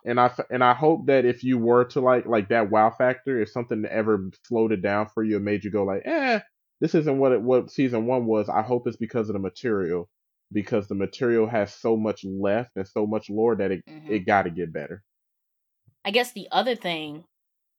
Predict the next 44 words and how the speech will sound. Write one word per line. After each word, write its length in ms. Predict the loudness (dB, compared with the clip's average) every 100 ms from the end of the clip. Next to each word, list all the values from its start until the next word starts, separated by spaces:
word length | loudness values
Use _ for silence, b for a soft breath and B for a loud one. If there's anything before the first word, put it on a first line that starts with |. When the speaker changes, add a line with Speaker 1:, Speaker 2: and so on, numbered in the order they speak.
| _
Speaker 2:
I 140 | 2 4
would 240 | 2 -4 -6 _
hate 380 | -8 -2 -2 -4
for 240 | -6 -4 -4
the 100 | -6
season 420 | -10 -8 -8 -10
to 100 | -14
lose 240 | -14 -14 -16
its 140 | -12
wow 160 | -8 -8
factor, 340 | -10 -12 -12
even 300 | -12 -10 -8
though 160 | -4 -2
I 140 | -2
could 140 | -4 -8
easily 440 | -10 -10 -8 -10
go 140 | -8 -8
read 320 | -10 -14 -16
the 80 | -16
books 460 | -14 -16 -20 -20 -16
or 140 | -12
I 80 | -10
could 140 | -12
easily 420 | -14 -12 -12 -12 -12
go 160 | -12
play 220 | -12 -14
the 80 | -14
games. 540 | -18 -18 -20 -20 -20 -20 _ _ _ _ _ -6
I'm 300 | -4 -4 -8 _ _ _ _ _
pretty 240 | -8 -6 -6
sure 280 | -6 -4
that 200 | -4 -6 -6
I 140 | -6
am 160 | -4 -6
not 200 | -8 -10
the 80 | -14 -12
only 240 | -12 -10
one 320 | -12 -12 -12
who 120 | -14
got 240 | -12 -12 -10
introduced 560 | -14 -16 -18 -18 -20 -20
to 80 |
this 180 | -20 -20
franchise 680 | -18 -16 -14 -12 -12 -12